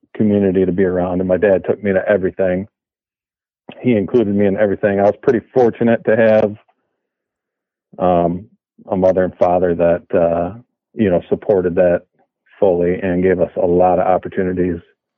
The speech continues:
um, in the outdoors with, with stuff like that. Um, that moved into my dad. He, I wanna s-, he was very involved in the Michigan Longbow Association, um, for a handful of years. He was president for, I think, a year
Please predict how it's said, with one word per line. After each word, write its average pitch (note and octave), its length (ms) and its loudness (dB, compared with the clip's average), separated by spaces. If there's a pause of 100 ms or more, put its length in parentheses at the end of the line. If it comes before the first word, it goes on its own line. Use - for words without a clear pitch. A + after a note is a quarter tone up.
(540)
um, E2 320 -2
in F#2 140 0
the F2 120 4
outdoors E2+ 440 0
with, F2+ 140 -2 (560)
with F#2+ 280 0
stuff - 220 -2
like - 160 -6
that. F2 300 -2 (1200)
Um, A2+ 300 2
that C#3 200 2
moved C#3+ 220 0
into C#3+ 180 2
my C3 120 0
dad. B2+ 500 2 (340)
He, D3 340 0
I C3 280 -6
wanna F3+ 160 0
s-, - 300 -10
he C#3+ 140 -2
was A#2+ 160 2
very C#3 220 2
involved A#2 640 2
in G#2+ 180 -2
the G#2 100 0
Michigan G#2+ 360 -2
Longbow G2+ 380 2
Association, G2+ 840 -2 (200)
um, F2+ 320 -6
for F#2+ 200 2
a G2 80 -4
handful G2 300 0
of G2+ 60 0
years. G2+ 360 2 (640)
He A#2+ 80 2
was G#2 200 2
president G#2+ 540 0
for, F#2 420 0
I G2 60 0
think, G2 220 -2
a F#2 80 0
year F#2+ 480 2